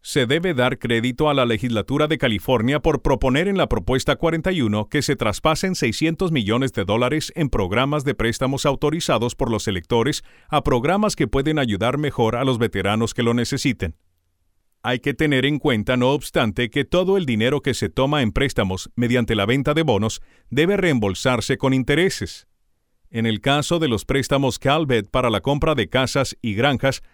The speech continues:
se ha requerido que los beneficiarios paguen los préstamos con interés. Por el contrario, los programas propuestos para los veteranos sin hogar no serían pagados por los veteranos, dado que ellos no pueden afrontar los pagos.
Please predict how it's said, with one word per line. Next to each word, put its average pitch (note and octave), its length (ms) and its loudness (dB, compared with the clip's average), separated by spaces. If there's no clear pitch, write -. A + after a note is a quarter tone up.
se C3 240 0
ha D#3+ 80 2
requerido E3+ 580 0
que D3 100 0
los B2 160 0
beneficiarios C3 800 0
paguen D#3+ 340 0
los F#3 160 -2
préstamos B2+ 500 0
con C3+ 140 2
interés. C#3 600 0
Por G#2+ 180 0
el G#2 100 0
contrario, B2 600 0
los F3 160 -2
programas C3 540 0
propuestos C3+ 600 0
para C3 180 2
los A2 140 0
veteranos A#2 540 0
sin E3 140 0
hogar A2+ 440 2
no C#3+ 180 2
serían D3+ 400 2
pagados A#2+ 480 2
por C3 180 -2
los B2+ 120 0
veteranos, C#3+ 680 0
dado G#2 280 -2
que C3+ 160 2
ellos B2 260 2
no C#3 120 2
pueden C#3+ 300 0
afrontar G#2+ 420 0
los G#2+ 160 -2
pagos. D3+ 500 0